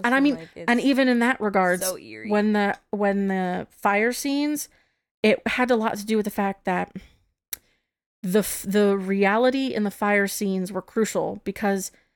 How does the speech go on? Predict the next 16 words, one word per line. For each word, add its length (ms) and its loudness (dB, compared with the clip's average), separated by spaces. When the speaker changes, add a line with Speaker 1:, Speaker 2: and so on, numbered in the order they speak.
Speaker 1:
they 100 4
were 140 2
using 540 2
real 260 2
fire. 600 -4
They 100 0
were 220 -2
actually 380 -2
setting 340 -2
something 340 -4
on 160 -6
fire. 400 0
Speaker 2:
Mm-hmm. 320 -14
Speaker 1:
So 220 2
they 160 4
had 580 0